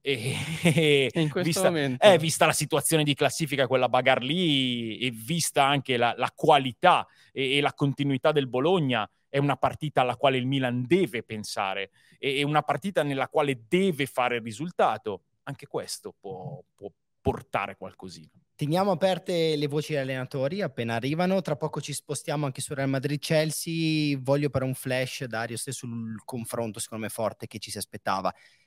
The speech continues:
Speaker 3: Kvara e Leao. Eh, Leao ha fatto quello strappo che ha squassato la partita dopo venticinque minuti.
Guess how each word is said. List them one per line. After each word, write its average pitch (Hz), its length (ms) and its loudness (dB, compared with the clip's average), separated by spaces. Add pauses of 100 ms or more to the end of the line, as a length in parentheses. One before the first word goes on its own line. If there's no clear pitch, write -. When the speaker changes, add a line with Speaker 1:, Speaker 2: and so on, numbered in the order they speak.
Speaker 3:
Kvara 135 640 4
e 123 160 -2
Leao. 95 560 2
Eh, 110 380 -10 (220)
Leao 135 260 4
ha 165 40 6
fatto 135 280 -2
quello 117 220 -2
strappo - 580 0
che 123 160 -4
ha 98 600 -2
squassato - 680 -6
la 110 80 0
partita 110 420 -8
dopo 110 140 -4
venticinque 113 540 -6
minuti. 139 440 2